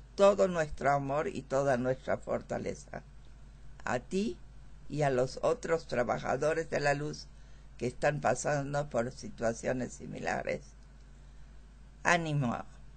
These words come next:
Anita. Alexis es capaz, y como tal,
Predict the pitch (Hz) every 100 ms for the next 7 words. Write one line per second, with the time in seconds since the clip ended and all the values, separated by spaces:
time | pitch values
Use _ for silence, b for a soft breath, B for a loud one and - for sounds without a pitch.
0 | - - 135 135 127 - 120 123 - -
1 | - - - - - - - - - -
2 | - - - - 131 151 180 - 208 180
3 | - - - - - - 143 147 - 123
4 | - 110 - - - - - - - -
5 | - - - 143 - 135 135 127 143 160
6 | 214